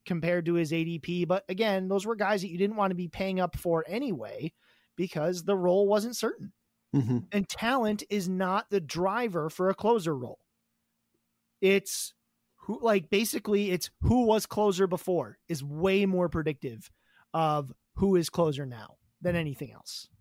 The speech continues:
Speaker 2: Mm-hmm.
Speaker 1: Way more so than talent.
Speaker 2: Yeah, if you look back to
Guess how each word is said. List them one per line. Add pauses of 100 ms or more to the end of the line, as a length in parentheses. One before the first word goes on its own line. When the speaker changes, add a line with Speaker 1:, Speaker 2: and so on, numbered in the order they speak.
(260)
Speaker 2:
Mm-hmm.
Speaker 1:
Way
more
so
than
talent. (1400)
Speaker 2:
Yeah,
if
you
look
back
to